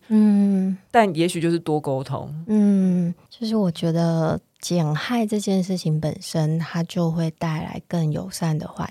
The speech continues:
Speaker 1: 境。
Speaker 2: 嗯。
Speaker 1: 对，所以我觉得，嗯，所有的，所-，所有的了解啊，或是尝试去了解，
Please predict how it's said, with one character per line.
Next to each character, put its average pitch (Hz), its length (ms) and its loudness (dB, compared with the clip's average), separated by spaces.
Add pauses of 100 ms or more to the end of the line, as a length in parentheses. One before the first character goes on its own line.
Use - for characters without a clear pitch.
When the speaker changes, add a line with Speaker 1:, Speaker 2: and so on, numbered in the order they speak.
(120)
Speaker 1:
境。 160 240 -8 (320)
Speaker 2:
嗯。 160 340 -4
Speaker 1:
对， 165 220 2
所 175 160 0
以 180 100 4
我 185 160 0
觉 165 220 -2
得， 165 400 0 (300)
嗯， 165 320 0
所 175 280 0
有 190 120 2
的， 160 200 -2
所-， - 300 -2 (100)
所 175 280 0
有 185 80 2
的 160 140 0
了 151 340 0
解 165 220 -4
啊， 156 100 0
或 180 100 2
是 190 140 0
尝 156 340 -4
试 202 160 0
去 196 160 -4
了 165 300 -2
解， 180 320 -8